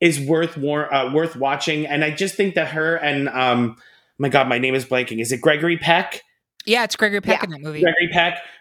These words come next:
Speaker 1: um, are just so, so lovely together. And I just, I, more than anything, I just really wanted to have this little speech to be like, "Go watch Roman Holiday," but I'm not gonna vote against Barbra Streisand. I mean, my God.
Speaker 2: It, it, I will say, I have not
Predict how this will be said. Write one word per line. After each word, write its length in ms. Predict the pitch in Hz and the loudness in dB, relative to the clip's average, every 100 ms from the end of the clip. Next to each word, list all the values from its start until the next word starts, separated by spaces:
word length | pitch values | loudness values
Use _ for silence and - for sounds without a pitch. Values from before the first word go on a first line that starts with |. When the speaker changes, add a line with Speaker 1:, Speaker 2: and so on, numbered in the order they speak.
| _ | _
Speaker 1:
um, 440 | 160 151 139 131 123 _ _ - | 4 4 2 0 -6 _ _ 2
are 120 | 185 | 4
just 280 | 185 247 - | 4 0 0
so, 300 | 233 233 247 - - 175 | 2 2 -2 -10 -16 -6
so 500 | - - 214 220 226 | -4 -2 0 0 2
lovely 420 | 196 160 160 156 | 0 0 -2 -2
together. 480 | 139 139 135 131 127 | 0 -2 0 -2 0
And 140 | 147 | -2
I 140 | 156 151 | 0 0
just, 300 | 151 185 - | 0 -2 -2
I, 220 | 175 175 147 - _ - | -2 -2 -4 -18 _ -4
more 240 | 190 247 | 2 2
than 140 | 277 269 | 2 0
anything, 320 | 226 220 202 | -2 -2 -2
I 80 | 175 | -2
just 180 | 170 165 | -2 -2
really 180 | 170 170 | 0 0
wanted 300 | 156 147 147 | -2 -2 -2
to 60 | |
have 200 | 143 139 | 0 0
this 160 | 139 135 | -2 -2
little 300 | 131 135 135 | 0 0 0
speech 400 | - 131 123 - | 0 -2 -2 -2
to 60 | 120 | -2
be 120 | 127 | 0
like, 180 | 120 - - - | 0 -4 -16 0
"Go 160 | 247 | 2
watch 240 | 254 214 - | 4 0 0
Roman 280 | 160 139 135 | -2 -2 -2
Holiday," 440 | 143 127 127 123 | 0 2 2 2
but 220 | 127 127 - _ _ _ - | 0 -2 -6 _ _ _ 0
I'm 160 | 202 | 4
not 300 | 180 135 - | 4 2 -2
gonna 200 | - 127 | -2 -2
vote 200 | 113 117 | 0 0
against 300 | 113 113 110 | 0 0 -2
Barbra 260 | - 110 107 | 0 0 0
Streisand. 480 | - 120 113 - 120 | -2 0 -2 -2 -2
I 40 | |
mean, 180 | 127 127 | 0 0
my 160 | 160 135 | 0 2
God. 440 | 113 87 110 - _ _ _ - - _ | 0 0 -6 -10 _ _ _ -12 -12 _
Speaker 2:
It, 120 | 285 311 | -2 0
it, 160 | 302 311 | -4 -4
I 120 | 277 285 | -2 -4
will 100 | 302 | -6
say, 240 | 294 262 - | -8 -8 0
I 40 | |
have 180 | 640 - | 2 4
not 200 | 659 | 2